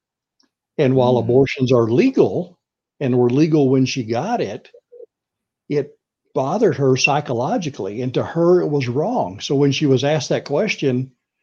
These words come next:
Speaker 1: while the truth was no, internally it was yes. So
Speaker 2: Mm-hmm.
Speaker 1: that's why it spiked. So it just took the interviewer being able to break down those barriers and keep asking the questions to finally get to the root of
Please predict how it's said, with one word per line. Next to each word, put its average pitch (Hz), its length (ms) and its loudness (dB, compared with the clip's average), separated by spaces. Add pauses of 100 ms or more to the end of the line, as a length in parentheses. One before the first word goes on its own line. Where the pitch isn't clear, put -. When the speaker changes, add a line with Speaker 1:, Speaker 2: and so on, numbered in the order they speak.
(400)
Speaker 1:
while 147 240 0
the 131 160 0
truth 202 460 0
was 113 200 2
no, 127 640 0 (220)
internally 147 840 0
it 117 120 -2
was 127 240 -4
yes. 190 500 -2 (640)
So - 160 -4
Speaker 2:
Mm-hmm. 135 80 -4
Speaker 1:
that's 151 200 -4
why 156 140 2
it - 80 -6
spiked. 196 420 -6
So 139 180 0
it 127 60 2
just 156 220 -2
took 156 180 -4
the 139 200 -4
interviewer 131 640 0
being 139 280 -4
able 139 160 0
to 120 80 -2
break 143 320 -2
down 143 240 -4
those 117 160 -2
barriers 127 560 -2
and 113 120 -4
keep 131 200 -6
asking 131 340 -2
the 110 80 -6
questions 135 540 -4
to 110 80 -8
finally 131 400 -4
get 127 160 -4
to 120 80 -6
the 104 100 -6
root 131 360 2
of 110 220 0